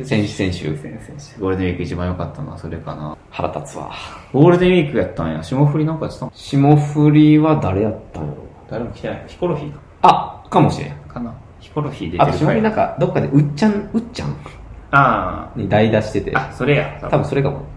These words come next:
Speaker 1: それもな、最初、十分ぐらい来て、うっちゃんあまりに面白くなくてやめたんやけど。
Speaker 2: えー、うっちゃん面白くないんや。
Speaker 1: いや、てか単に慣れてないだけかな、俺が。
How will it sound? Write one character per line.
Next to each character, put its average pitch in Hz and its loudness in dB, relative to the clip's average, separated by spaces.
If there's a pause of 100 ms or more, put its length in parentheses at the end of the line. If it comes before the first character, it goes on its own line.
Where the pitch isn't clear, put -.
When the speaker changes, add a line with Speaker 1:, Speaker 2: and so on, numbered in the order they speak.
(140)
Speaker 1:
そ 135 -4
れ 139 4
も 139 4
な、 127 0
最 110 -2
初、 107 -2 (760)
十 104 -6
分 - -10
ぐ 117 -2
ら 95 0
い 87 -4
来 - -8
て、 - -8
う 143 0
っ 143 -4
ち - -4
ゃ 92 -2
ん 85 -4
あ 110 0
ま 117 4
り 117 4
に 117 2
面 113 4
白 110 -2
く - -4
な 90 -4
く - -10
て 85 -4
や 87 -2
め 85 -4
た - -8
ん - -10
や - -10
け - -12
ど。 - -16 (160)
Speaker 2:
え - -2
ー、 95 4
う - -2
っ - -6
ち - -4
ゃ 98 2
ん 98 2
面 104 0
白 107 -2
く 92 -4
な 92 0
い 90 -2
ん 82 -4
や。 76 -8
Speaker 1:
い 76 -10 (720)
や、 - 0
て - 2
か 98 2
単 123 2
に 80 -2
慣 87 0
れ 101 0
て - -4
な 104 0
い 78 -2
だ 73 -2
け 73 -4
か - -10
な、 - -10 (140)
俺 71 -8
が。 76 -10